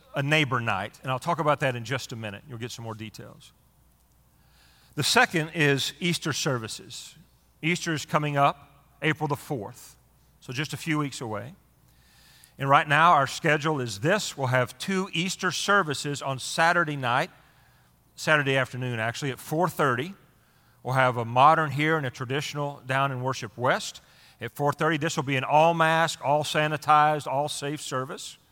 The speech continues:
For those who are still concerned about that, we'll have that at four thirty. Child care from birth through kindergarten. Sunday morning, Easter Sunday,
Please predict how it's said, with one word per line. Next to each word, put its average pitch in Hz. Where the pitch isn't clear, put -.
For -
those 131
who 127
are 117
still 143
concerned 147
about 139
that, 143
we'll 117
have 135
that 139
at 127
four 147
thirty. 156
Child 135
care 131
from 113
birth 123
through 117
kindergarten. 127
Sunday 156
morning, 165
Easter 170
Sunday, 156